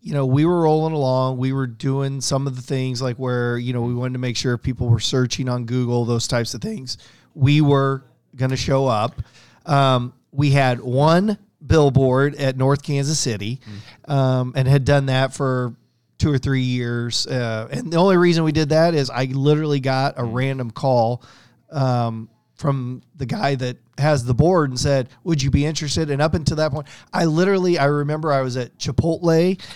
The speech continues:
Speaker 1: um, having lunch with somebody. I get that call and I'm like, "Wow, I never really have done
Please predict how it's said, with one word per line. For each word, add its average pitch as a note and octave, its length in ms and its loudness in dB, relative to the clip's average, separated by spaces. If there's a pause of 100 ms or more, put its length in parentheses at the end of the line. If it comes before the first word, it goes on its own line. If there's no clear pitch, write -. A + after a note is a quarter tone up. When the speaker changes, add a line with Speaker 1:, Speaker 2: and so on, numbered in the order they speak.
(340)
Speaker 1:
um, C#3 320 2
having D3 300 4
lunch C#3+ 280 -2
with D3 100 -4
somebody. C#3 720 2
I A#2+ 100 -2
get F3 200 0
that D#3 220 -4
call C#3+ 420 0
and C#3 140 -4
I'm C#3+ 80 -4
like, B2+ 380 -2 (560)
"Wow, A#2 280 -4
I B2 80 -2
never C3+ 200 0
really B2 260 -2
have A2 120 -10
done A#2+ 360 -6